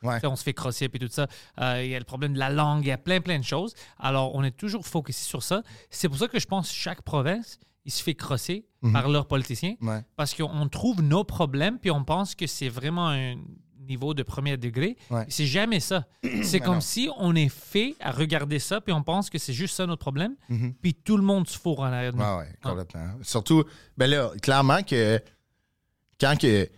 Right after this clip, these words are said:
Speaker 1: sais, on a la preuve en ce moment que quand qu'un pays veut des ressources canadiennes ou québécoises, ils les ont de même.
Speaker 2: Puis nous, si on veut quelque chose,
Speaker 1: On l'a
Speaker 2: c'est
Speaker 1: pas.
Speaker 2: compliqué.
Speaker 1: Ouais, ouais, oublie ça, c'ti, là, ça
Speaker 2: Le red tape.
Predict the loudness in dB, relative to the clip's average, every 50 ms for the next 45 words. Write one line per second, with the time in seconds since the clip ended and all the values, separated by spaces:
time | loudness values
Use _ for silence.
0 | _ _ _ _ 2 4 4 4 2 0 -2 -4 -4 0 2 4 4 4 4 0
1 | -2 0 2 2 4 6 6 4 4 4 2 2 2 2 0 0 0 -2 -2 0
2 | 0 2 4 4 4 6 6 4 4 2 0 -2 -2 -2 2 4 6 8 8 8
3 | 8 6 4 0 -8 -18 _ _ _ _ _ _ -20 -20 -18 -4 0 4 4 4
4 | 6 6 4 4 4 6 6 6 6 4 0 -2 -4 -4 -4 -4 0 2 2 2
5 | 2 0 0 2 4 6 6 6 6 6 4 4 4 6 6 6 8 8 6 4
6 | 2 2 4 4 4 4 4 2 0 0 -2 -4 -4 0 4 6 6 6 6 6
7 | 4 2 0 -2 -2 0 2 2 4 6 6 6 6 6 4 2 2 2 2 4
8 | 2 2 2 0 -2 -2 0 0 2 2 0 -2 -4 -4 -2 0 0 0 0 0
9 | 0 0 0 0 0 0 0 0 -2 -4 -2 -2 -2 -2 -2 -4 -4 -4 -4 -2
10 | -2 -2 -2 -2 -2 -2 -2 -4 -6 -6 -2 0 0 2 2 0 0 -2 -2 -2
11 | 0 0 2 2 0 -2 -2 -2 -4 -4 -4 -6